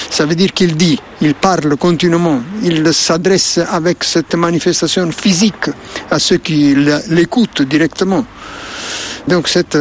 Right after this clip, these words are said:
importance que la parole a dans cette histoire est pour moi une espèce de sommet, rejoint par l'outil de la parole. Là, je trouve l'efficacité majeure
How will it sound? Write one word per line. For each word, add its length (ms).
importance 840
que 100
la 240
parole 500
a 160
dans 240
cette 320
histoire 420
est 140
pour 220
moi 360
une 220
espèce 420
de 100
sommet, 500
rejoint 460
par 180
l'outil 440
de 840
la 140
parole. 340
Là, 200
je 160
trouve 360
l'efficacité 760
majeure 480